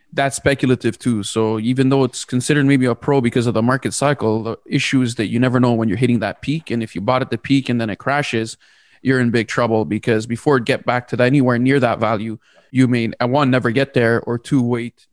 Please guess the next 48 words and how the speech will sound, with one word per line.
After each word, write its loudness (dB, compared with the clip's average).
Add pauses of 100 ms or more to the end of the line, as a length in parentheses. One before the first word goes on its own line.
you -6
know, -4
a 0
decade, -2
and -4
then 2
your 2
return 0
on 2
your 0
investment 0
is -8
gonna 0
be -4
ridiculously -6 (220)
terrible. 0
So -2 (600)
be 0
careful 2
with 2
that. -4
That's -2
not 2
something, 0
I 0
wouldn't 2
consider 0
that 2
a -2
pro. 0 (460)
But 0
even 2
if 0
you 2
have 0
a 2
tenant 0
buyer, -2 (120)
uh, -4
depending 0
on 4
the 2
t-, -2
down 0
payment 2
they -4
put -2
down, 0